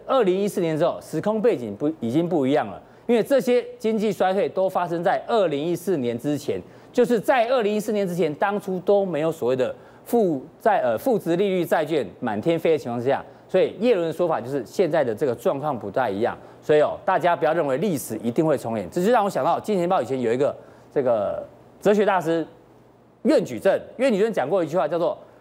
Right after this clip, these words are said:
“人是喜欢归纳的动物”。只要过去这样，所以未来一定会这样。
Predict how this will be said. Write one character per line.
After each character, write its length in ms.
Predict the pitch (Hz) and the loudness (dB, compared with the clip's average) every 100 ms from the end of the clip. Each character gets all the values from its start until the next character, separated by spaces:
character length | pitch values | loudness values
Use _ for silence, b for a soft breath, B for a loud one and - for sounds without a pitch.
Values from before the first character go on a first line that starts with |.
| - | -8
“人 280 | 131 151 160 | 0 2 2
是 160 | 175 226 | 0 -2
喜 220 | - 113 | -4 -4
欢 200 | 139 143 | -2 -2
归 260 | - 170 165 | 0 2 2
纳 160 | 165 | 2
的 80 | 117 | -2
动 180 | 104 120 | -2 -2
物”。 140 | 107 B B B | -2 B B B
只 80 | - | 2
要 140 | 175 | 4
过 260 | 240 269 262 | 4 2 2
去 160 | 254 240 | 2 0
这 220 | 254 214 | 2 2
样， 200 | 202 139 | 2 -2
所 160 | - 170 | 0 0
以 40 | |
未 240 | 185 254 175 | 2 0 2
来 120 | 147 | 0
一 80 | 143 | -2
定 220 | 139 151 | -2 -2
会 180 | 143 127 | -2 -4
这 260 | - 127 | -2 0
样。 140 | 110 | 0